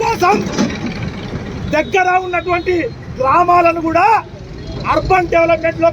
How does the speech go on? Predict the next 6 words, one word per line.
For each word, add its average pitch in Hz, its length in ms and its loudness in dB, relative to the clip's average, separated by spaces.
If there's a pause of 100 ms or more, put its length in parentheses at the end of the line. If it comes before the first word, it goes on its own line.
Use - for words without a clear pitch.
కలుపుతున్నారు 339 640 0 (460)
తెలంగాణ 311 440 2 (140)
రాష్ట్ర 320 340 2
ప్రభుత్వం 320 380 0
అనేటువంటి 330 360 -6 (520)
గుర్తెరిగే 339 520 4